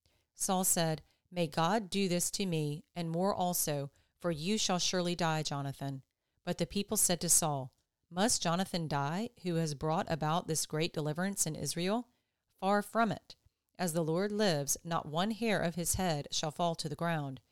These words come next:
for he has worked with God this day." So the people rescued Jonathan, and he did not die. Then Saul went up from pursuing the Philistines,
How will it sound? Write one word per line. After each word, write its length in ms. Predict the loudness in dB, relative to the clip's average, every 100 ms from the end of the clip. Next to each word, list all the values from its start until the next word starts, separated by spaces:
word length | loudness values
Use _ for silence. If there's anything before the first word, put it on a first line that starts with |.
| _ _
for 120 | -2 2
he 160 | 4
has 180 | 4 2
worked 240 | 0 -2
with 140 | -4 -2
God 280 | 0 0 0
this 220 | 0 0
day." 320 | 0 -4 -8 _ _ _ -6
So 100 | -4
the 100 | -2
people 300 | -2 -2 -2
rescued 400 | 0 -2 -2 -2
Jonathan, 560 | 0 -2 -2 -6 -8 -12
and 120 | -12 -8
he 120 | -6
did 220 | -6 -6
not 180 | -8 -6
die. 320 | -4 -4 -8 _ _ _ _ _ _ _ _ -20 -10
Then 240 | -2 0
Saul 400 | 2 2 2 -2 -8 -20 _ -6
went 140 | 0
up 180 | 2 0
from 160 | -4 -2
pursuing 400 | 0 2 2 0
the 80 |
Philistines, 720 | -2 -2 0 -2 -2 -4 -4